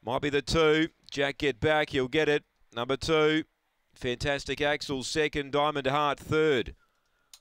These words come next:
Two, four and eight, one fourth for lead. Another good finish. Jack Get Back wins by a head on the outside, arrives in the nick of time to grab Fantastic Axel.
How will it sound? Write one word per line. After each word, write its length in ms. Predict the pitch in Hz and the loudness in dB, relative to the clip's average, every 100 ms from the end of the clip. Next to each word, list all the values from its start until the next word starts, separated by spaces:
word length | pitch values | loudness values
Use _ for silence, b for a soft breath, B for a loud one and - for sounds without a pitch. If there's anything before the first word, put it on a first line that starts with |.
| _ _ | _ _
Two, 220 | - 139 | -8 -8
four 340 | 131 151 156 147 | -4 0 2 4
and 100 | 139 | 2
eight, 260 | 151 156 - _ | 2 0 -4 _
one 280 | 98 135 143 | -6 -4 -4
fourth 360 | 123 147 151 - | -4 0 0 0
for 120 | 127 | 0
lead. 480 | 135 147 147 117 82 - - _ _ _ _ - | 2 2 2 0 -6 -12 -20 _ _ _ _ -12
Another 220 | 117 139 | -8 -8
good 220 | - 139 | -4 -6
finish. 600 | - 147 139 139 - - - _ _ _ _ _ _ _ _ _ - - - - 92 | -2 -2 0 -2 -4 -8 -14 _ _ _ _ _ _ _ _ _ -20 -20 -20 -20 -10
Jack 300 | 92 120 120 | -2 -2 -2
Get 200 | 127 95 | -4 -2
Back 300 | 127 127 - | -2 -2 -2
wins 240 | 127 127 | -4 -4
by 260 | 123 120 113 | -2 0 0
a 60 | |
head 400 | 113 131 131 85 - _ _ _ _ _ _ _ | 0 0 -2 -4 -14 _ _ _ _ _ _ _
on 140 | 101 | -12
the 160 | 107 113 | -8 -4
outside, 560 | 120 123 101 127 127 113 | -4 -4 -4 -2 0 0
arrives 460 | 107 123 127 113 | 0 0 0 -4
in 60 | 120 | -8
the 100 | 110 | -8
nick 180 | 123 123 | -6 -6
of 80 | |
time 460 | 104 127 123 123 120 | -4 0 0 -2 -4
to 120 | - | -12
grab 320 | - 120 127 | -4 0 0
Fantastic 680 | 117 123 113 120 127 120 117 | -2 -4 -4 -4 -4 -4 -6
Axel. 560 | 120 123 123 120 117 123 | -2 -2 -2 -4 -4 -6